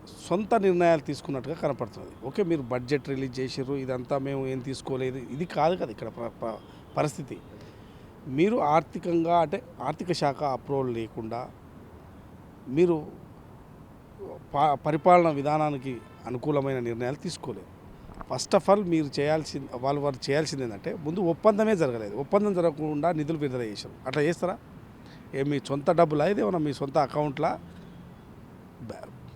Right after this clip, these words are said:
ఇది ప్రభుత్వ ట్రెజరీ కదా. మీ సొంత నిధులు లేక నీకు ఏదో ప్రైవేట్ కంపెనీ లాగా,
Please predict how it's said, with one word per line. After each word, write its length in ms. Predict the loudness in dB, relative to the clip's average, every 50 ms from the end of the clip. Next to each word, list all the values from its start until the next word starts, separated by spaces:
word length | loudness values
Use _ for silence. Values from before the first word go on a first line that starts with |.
| -16 -16 -14 -10
ఇది 280 | -8 -6 -4 -4 -4 -4
ప్రభుత్వ 400 | -4 -6 -4 -4 0 0 0 0
ట్రెజరీ 460 | 2 2 2 2 4 4 4 4 2
కదా. 300 | 0 0 -2 -4 -4 -6 -10 -16 -20 -20 -20 -20 -20 -20 -20 -20 -20 -20 -20 -20 -20 -20 -20 -20 -20 -20 -20 -14 -8 -4
మీ 100 | -4 0
సొంత 260 | 0 0 0 2 4
నిధులు 280 | 4 6 6 4 4 4
లేక 240 | 4 4 4 4
నీకు 220 | 2 2 4 4 4
ఏదో 140 | 4 4 4
ప్రైవేట్ 340 | 4 2 4 4 2 2
కంపెనీ 360 | 2 0 0 0 0 0 0 2
లాగా, 440 | 2 2 2 4 4 2 2 2